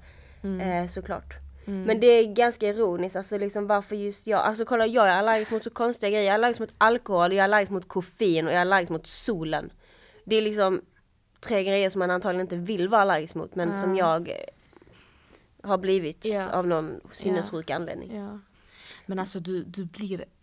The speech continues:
Speaker 1: alltså, du blir jätteröd.
Speaker 2: Jag vet,
Speaker 1: Och
Speaker 2: och
Speaker 1: f-, alltså
Speaker 2: varm
Speaker 1: f-,
Speaker 2: på den stället som jag är röd på. För det är den här,
Speaker 1: Ja.
Speaker 2: det är sån fläckig röd och så blir man extremt varm.
Speaker 1: Mm.
Speaker 2: Och jag sa ju det, minns du det jag sa det när vi skulle gå och lägga oss i, nu i helgen?
Speaker 1: Mm.
Speaker 2: Och så la jag mig på golvet på magen för att jag skulle gå och sova.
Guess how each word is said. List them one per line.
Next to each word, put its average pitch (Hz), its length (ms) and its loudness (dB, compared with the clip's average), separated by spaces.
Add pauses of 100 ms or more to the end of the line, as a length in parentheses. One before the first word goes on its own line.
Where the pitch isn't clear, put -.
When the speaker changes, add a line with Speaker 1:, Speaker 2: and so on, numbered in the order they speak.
(120)
Speaker 1:
alltså, - 220 -10
du 208 140 -8
blir 247 180 -4 (220)
jätteröd. 175 1000 -6
Speaker 2:
Jag 233 220 4
vet, 214 160 4
Speaker 1:
Och 214 80 2
Speaker 2:
och 202 60 2
Speaker 1:
f-, 196 100 -4
alltså 233 240 10
Speaker 2:
varm 190 180 10
Speaker 1:
f-, 196 60 -2
Speaker 2:
på 254 80 2
den 247 240 6
stället 240 460 2
som 226 120 -2
jag 233 140 6
är 226 60 4
röd 214 280 6
på. 214 120 -2
För 208 80 -4
det 240 120 8
är 220 60 8
den 226 100 4
här, 233 60 4
Speaker 1:
Ja. 254 140 -10
Speaker 2:
det 254 120 0
är 254 40 2
sån 254 160 2
fläckig 254 520 -2
röd 214 240 8
och 196 80 -2
så 220 100 -2
blir 220 160 2
man 196 140 2
extremt 196 500 -4
varm. 175 280 0 (180)
Speaker 1:
Mm. 208 260 -4
Speaker 2:
Och 240 60 4
jag 247 140 10
sa 254 200 6
ju 240 60 6
det, 226 60 6
minns 240 280 2
du 247 80 -2
det 233 80 6
jag 220 160 6
sa 220 200 6
det 214 140 6
när 202 140 4
vi 202 100 2
skulle 196 280 -2
gå 190 160 0
och 190 100 4
lägga 196 360 2
oss 165 300 -2
i, 180 340 -2
nu 196 120 4
i 196 100 6
helgen? 180 420 0
Speaker 1:
Mm. 190 360 -4
Speaker 2:
Och 202 120 2
så 214 60 0
la 240 180 8
jag 196 120 8
mig 190 140 4
på 190 120 -4
golvet 180 400 4
på 196 80 -6
magen 185 400 4
för - 100 -8
att 170 60 -6
jag 175 80 -6
skulle 175 200 -4
gå 175 100 2
och 170 80 0
sova. 175 380 0